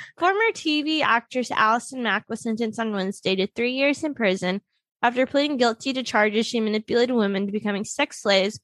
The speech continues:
within the Nexium organization. Mack, best known for her role as a young Superman's close friend on the series Smallville, appeared in front of Judge Nicholas G. Garufis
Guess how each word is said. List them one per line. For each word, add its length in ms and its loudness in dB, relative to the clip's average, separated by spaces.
within 220 2
the 200 2
Nexium 400 -2
organization. 920 0
Mack, 420 2
best 280 0
known 200 0
for 200 2
her 220 0
role 280 4
as 220 2
a 80 -2
young 300 -4
Superman's 600 -4
close 380 0
friend 380 2
on 120 0
the 80 2
series 460 0
Smallville, 720 2
appeared 460 0
in 160 2
front 320 2
of 180 0
Judge 320 0
Nicholas 500 -2
G. 480 0
Garufis 680 2